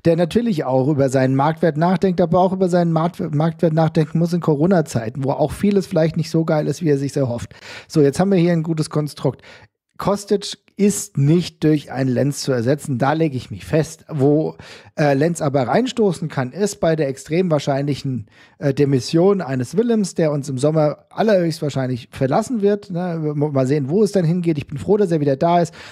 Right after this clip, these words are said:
aber sein Vertrag läuft am dreißigsten sechsten einundzwanzig aus. Das heißt, Willems wird sich dann irgendwo anderweitig umschauen, immer noch sechsundzwanzig. Vielleicht geht's dann zurück zu Newcastle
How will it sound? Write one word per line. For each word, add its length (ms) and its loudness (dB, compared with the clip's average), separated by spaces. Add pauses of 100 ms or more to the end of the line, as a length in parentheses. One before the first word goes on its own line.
(140)
aber 160 2
sein 180 2
Vertrag 380 0
läuft 240 0
am 100 -4
dreißigsten 460 0
sechsten 260 -4
einundzwanzig 680 -8
aus. 260 2
Das 120 -4
heißt, 280 0
Willems 280 -2
wird 120 -6
sich 100 -14
dann 160 -4
irgendwo 320 -2
anderweitig 600 0
umschauen, 500 0
immer 160 0
noch 100 2
sechsundzwanzig. 800 -4 (420)
Vielleicht 320 2
geht's 200 -2
dann 120 -2
zurück 300 -2
zu 100 -2
Newcastle 640 0